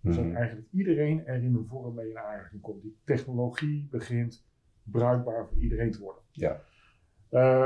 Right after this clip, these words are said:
Speaker 1: nou, deze hele aanloopperiode, want we verwachten dat die nog een jaar of vijf, zes duurt.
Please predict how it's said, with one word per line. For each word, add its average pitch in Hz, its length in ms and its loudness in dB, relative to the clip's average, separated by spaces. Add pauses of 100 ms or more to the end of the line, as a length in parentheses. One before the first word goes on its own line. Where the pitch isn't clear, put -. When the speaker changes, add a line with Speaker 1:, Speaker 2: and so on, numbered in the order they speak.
(140)
Speaker 1:
nou, 131 120 0
deze 143 220 4
hele 156 440 6
aanloopperiode, 165 840 4
want 120 300 4
we 113 80 -10
verwachten 147 340 -4
dat 123 100 -6
die 131 80 0
nog 120 100 4
een 123 80 0
jaar 139 260 -4
of 123 120 -14
vijf, 139 280 -4
zes - 300 -4
duurt. 185 380 0